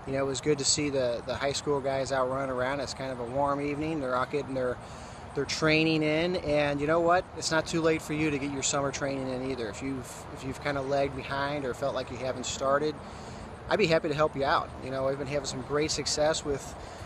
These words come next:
you know, our fitness groups and these ten-day shreds. I'm telling you, this ten-day shred is amazing. I've realized a lot of things for myself on what are trigger points for me,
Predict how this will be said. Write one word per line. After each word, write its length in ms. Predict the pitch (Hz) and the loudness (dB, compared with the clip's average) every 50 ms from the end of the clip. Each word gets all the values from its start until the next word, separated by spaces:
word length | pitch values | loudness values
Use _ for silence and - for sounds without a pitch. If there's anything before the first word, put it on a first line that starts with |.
| - - - | -12 -10 -6
you 60 | 139 | -2
know, 100 | 135 135 | 0 2
our 160 | 135 127 120 117 | 2 2 2 0
fitness 460 | - - - 175 170 165 151 - - | -2 0 0 2 4 4 2 2 2
groups 380 | - 160 156 165 175 165 - | 2 4 4 4 4 2 2
and 140 | 165 147 143 143 | 2 2 2 2
these 140 | 139 135 | 2 2
ten-day 400 | - - 170 170 165 165 165 156 | 2 2 4 4 6 6 4 4
shreds. 560 | 139 - - 156 156 165 160 120 - - - - | 4 2 4 4 6 6 6 4 2 -4 -8 -6
I'm 120 | 123 135 | -6 -6
telling 340 | - - 151 151 151 147 139 | -2 2 2 4 4 2 0
you, 60 | 131 | -2
this 160 | 120 131 139 - | -2 0 0 2
ten-day 360 | - 175 170 165 165 165 156 | 4 4 4 6 6 6 6
shred 400 | 160 - - 156 160 156 156 156 | 6 4 4 4 6 6 6 4
is 140 | 151 143 143 | 2 0 0
amazing. 680 | 135 131 131 139 139 147 151 147 151 165 160 165 170 - - - - - - - - - - - | 0 2 2 2 2 2 0 2 2 2 2 2 0 -4 -6 -10 -8 -8 -8 -8 -8 -10 -8 -4
I've 140 | - 135 131 | -2 0 4
realized 320 | 143 151 156 156 151 143 - | 6 8 8 8 6 4 4
a 40 | |
lot 160 | 143 139 143 151 | 6 6 6 6
of 80 | 143 | 4
things 400 | - - 156 156 151 147 143 139 | 2 -2 0 0 2 2 0 0
for 180 | - - 156 143 | 0 0 0 0
myself 720 | 139 131 123 - - - - 147 143 147 160 165 - - | 2 2 2 2 2 2 4 4 4 4 2 2 0 0
on 240 | 147 139 131 131 135 | -2 -2 -2 -2 0
what 380 | 139 143 147 147 - - - - - - - - - - - - | 2 4 4 4 2 -2 -8 -8 -10 -10 -10 -10 -12 -12 -10 -6
are 80 | - 127 | -4 -4
trigger 380 | 127 - - - 170 160 170 165 | -2 -2 0 2 2 2 2 0
points 340 | - - 170 170 170 - | 2 2 2 2 2 0
for 240 | - - 170 165 165 | 0 2 4 4 4
me, 240 | 165 175 180 196 190 | 4 2 0 -2 -4